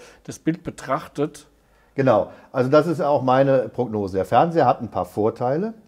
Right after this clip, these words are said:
Speaker 2: Ähm, der Fernseher kann auch sehr viele Vorteile haben, aber da sind wir wieder bei Preisklassen.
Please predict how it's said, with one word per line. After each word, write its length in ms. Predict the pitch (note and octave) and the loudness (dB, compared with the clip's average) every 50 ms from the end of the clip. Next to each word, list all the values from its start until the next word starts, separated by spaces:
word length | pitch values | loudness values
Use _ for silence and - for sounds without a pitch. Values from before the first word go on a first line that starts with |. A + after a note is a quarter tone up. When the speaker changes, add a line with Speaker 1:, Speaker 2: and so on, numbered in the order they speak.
| _ _ _ _ _ _ _ _ _ _ _ _ | _ _ _ _ _ _ _ _ _ _ _ _
Speaker 2:
Ähm, 540 | A#2+ A#2+ B2+ B2+ B2 C3 C3+ C3+ C3+ C3 B2+ - _ _ _ _ - | 4 6 6 6 6 6 4 2 0 -2 -6 -10 _ _ _ _ 0
der 120 | A#2 A2+ | 0 0
Fernseher 320 | - C#3 B2 C#3+ C#3+ C#3 A#2 | 2 4 2 4 4 2 0
kann 200 | - C3 C3+ A2+ | 0 -2 -4 -4
auch 140 | A#2 - | -6 -10
sehr 340 | - - - - G2+ G2 F#2+ | -12 -16 -16 -12 -12 -10 -10
viele 240 | - - F#3+ D#3+ B2+ | -8 -4 -4 -4 -4
Vorteile 460 | - - G2+ F#2 F#2 - F#2+ F#2 E2 | -4 -4 -6 -6 -6 -6 -6 -6 -6
haben, 140 | F2+ F#2 G2 | -6 -6 -6
aber 80 | G2 G2+ | -4 -4
da 80 | G#2 | -4
sind 120 | A2 C#3 C#3+ | -4 -4 -4
wir 60 | C3+ | -2
wieder 140 | B2+ B2 A2+ | -2 0 0
bei 80 | A2+ | 0
Preisklassen. 680 | G#2+ - - A2 A2 G#2+ - - F2+ E2 - - C#2+ | -2 -2 -4 -4 -4 -6 -8 -10 -10 -10 -10 -12 -18